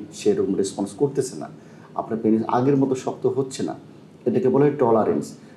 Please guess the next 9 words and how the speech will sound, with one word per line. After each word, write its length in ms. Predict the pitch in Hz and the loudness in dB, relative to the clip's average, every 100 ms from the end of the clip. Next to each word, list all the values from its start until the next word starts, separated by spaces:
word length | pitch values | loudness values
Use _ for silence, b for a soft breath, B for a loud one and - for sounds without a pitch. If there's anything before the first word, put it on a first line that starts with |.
| B | B
যেমন 260 | 113 143 156 | 0 4 4
ধরুন, 160 | 156 156 | 6 4
একটা 200 | 151 143 | 2 2
মানুষ 320 | 143 139 139 | 4 2 0
আগে 320 | 107 110 117 - | 0 2 0 0
একটা 280 | 139 - | -2 2
ইয়াবা 260 | 120 107 90 | 4 4 2
খেত, 300 | - - - - - - - 208 | -2 -6 -8 -12 -18 -20 -12 0
হ্যাঁ, 280 | 285 - | 2 2